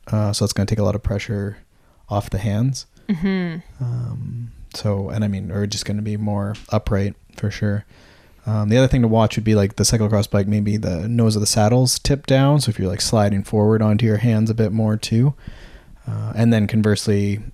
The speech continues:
Speaker 1: you know, the other way you could come at this is, I guess, or the way you could solve that sort of difference is you, maybe your cyclocross bike's set up a bit too much like a road bike.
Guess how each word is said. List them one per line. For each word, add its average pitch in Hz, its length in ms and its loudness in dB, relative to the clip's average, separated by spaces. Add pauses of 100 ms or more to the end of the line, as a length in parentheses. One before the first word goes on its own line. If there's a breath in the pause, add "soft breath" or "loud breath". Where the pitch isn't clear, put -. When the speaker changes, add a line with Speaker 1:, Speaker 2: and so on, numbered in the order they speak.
(180)
Speaker 1:
you 113 120 0
know, 101 80 0
the 104 100 -2
other 110 160 2
way 107 120 2
you 104 60 0
could 113 160 -4
come 107 140 0
at 101 160 0
this 101 180 -4
is, 104 240 -6 (380)
I 107 60 -2
guess, - 420 -8 (320)
or 107 80 -2
the 104 80 -2
way 117 100 2
you 113 80 2
could - 160 -4
solve 113 380 2
that 98 220 -8
sort 104 160 -6
of 107 80 -12
difference 107 460 -2
is 101 280 -8
you, 104 80 -8
maybe 107 200 -4
your 107 100 -6
cyclocross 104 500 -4
bike's 104 320 -4
set 107 180 0
up 101 80 -2
a 110 60 -2
bit 110 240 -2
too 110 380 2
much 110 260 -2
like 107 80 -2
a 107 60 0
road 123 260 2
bike. 160 360 2